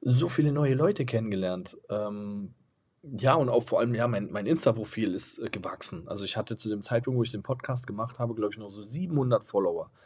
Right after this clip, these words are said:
Dann auf einmal, bam, tausend. Dann auf einmal tausendfünfhundert. Also es ist in der kürzesten Zeit ist mein Profil richtig gewachsen und sehr viele neue Leute kamen hinzu. Ähm, ich hab Kontakte bekommen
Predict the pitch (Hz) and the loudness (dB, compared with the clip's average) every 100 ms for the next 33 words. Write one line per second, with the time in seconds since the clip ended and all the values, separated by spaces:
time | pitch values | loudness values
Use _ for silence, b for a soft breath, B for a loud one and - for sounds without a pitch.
0 | B B B - 92 120 - - 113 110 | B B B -10 -2 -2 -2 -6 -6 0
1 | 120 123 98 - 117 147 139 104 - _ | 0 0 -2 0 4 6 4 -4 -6 _
2 | _ b b - 107 101 107 107 101 151 | _ b b -10 -6 -4 -4 -4 -2 2
3 | 156 151 127 120 - 110 101 87 - - | 2 2 0 0 0 -4 -4 -6 -8 -12
4 | 101 110 - 120 - - 80 107 104 104 | -8 -8 -8 -8 -10 -14 -8 -6 -4 -6
5 | - 143 151 131 127 117 - 110 131 156 | -2 -2 -2 -4 0 -2 -2 -2 0 0
6 | - - 104 - - - - 143 139 113 | -2 -2 -4 -4 -8 -8 -2 4 4 4
7 | 127 123 120 104 104 123 - 143 104 98 | 0 -2 -4 -2 -2 -2 -4 -4 -4 -4
8 | 98 - 101 104 98 98 110 156 - - | -6 -4 -4 -2 0 2 4 2 0 -2
9 | 123 107 110 98 - 95 92 B B B | -2 -2 -4 -10 -12 -16 -18 B B B
10 | B - 107 104 107 120 - - 107 101 | B -6 -2 -2 -4 -6 -8 -6 -6 -4
11 | 117 - 123 123 - 110 110 120 | -6 -4 -2 -2 0 0 0 -2